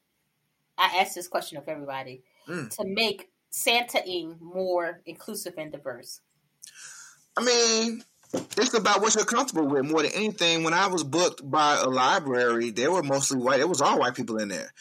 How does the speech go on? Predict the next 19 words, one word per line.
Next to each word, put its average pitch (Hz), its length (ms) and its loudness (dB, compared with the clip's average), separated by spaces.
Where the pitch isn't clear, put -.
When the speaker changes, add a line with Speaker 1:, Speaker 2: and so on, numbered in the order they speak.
Speaker 1:
Mm-hmm. 208 180 -2
Speaker 2:
And, - 140 -2
and, 131 220 0
like, 131 220 2
maybe, 135 220 2
like, 123 200 2
one 135 240 2
or 151 40 2
two 165 180 2
Black, 160 320 2
you 160 80 -2
know, 147 160 2
families. 135 640 0
It 139 100 0
was 131 140 0
all 143 200 6
white 139 360 4
and 135 80 0
Latino. 131 580 0